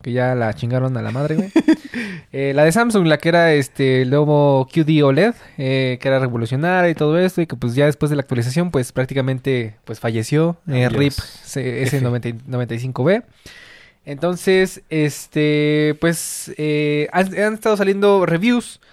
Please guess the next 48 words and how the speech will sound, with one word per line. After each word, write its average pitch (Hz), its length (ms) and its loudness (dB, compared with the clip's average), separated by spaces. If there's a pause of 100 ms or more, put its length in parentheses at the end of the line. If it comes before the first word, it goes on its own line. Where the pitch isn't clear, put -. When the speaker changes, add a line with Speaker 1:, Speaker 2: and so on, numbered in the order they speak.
(300)
Speaker 1:
información 165 760 0 (300)
interesante 160 640 0
sobre 147 400 2
un 175 240 2
nuevo, 165 460 2 (380)
eh, 135 260 2
contendiente 139 680 0
para 127 320 2
la 120 200 0
televisión. 131 640 -4
Por 139 120 -12
lo 147 60 4
menos 170 220 2
no 160 80 2
voy, 151 120 2
ya 151 140 2
no 156 80 2
voy 147 140 4
a 143 40 4
decir 139 240 0
del 143 140 -6
siglo, 196 260 0
porque 143 220 0
si 135 80 0
no 147 120 0
luego 147 140 2
la 131 80 0
actualizan 165 440 -4
y, 120 120 -8
pues, - 160 -16
chinga 117 220 -10
su 113 80 -8
madre, 107 280 -8
¿no? 151 100 -4
Speaker 2:
<laughs> 190 880 4
Speaker 1:
Eh, 143 460 2
pues, 156 140 2
por 165 100 2
lo 160 80 4
menos 208 220 4
del 156 140 6
año, 180 360 2 (880)
porque 156 180 0
aparte 170 280 4
es 185 80 4
muy 190 200 4
buena 185 220 2
calidad-precio. 147 840 2